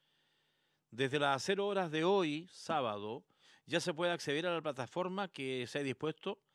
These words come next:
para esta iniciativa, la que considera un grupo de preguntas generales que se repiten en todo el país, pero agregando también tres consultas locales.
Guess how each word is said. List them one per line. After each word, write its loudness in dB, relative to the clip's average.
para 2
esta 0
iniciativa, -2
la 4
que 4
considera 2
un 2
grupo 4
de 6
preguntas 0
generales 0
que -6
se -6
repiten -6
en -8
todo -2
el -6
país, -2
pero 2
agregando 2
también -2
tres -2
consultas -4
locales. -2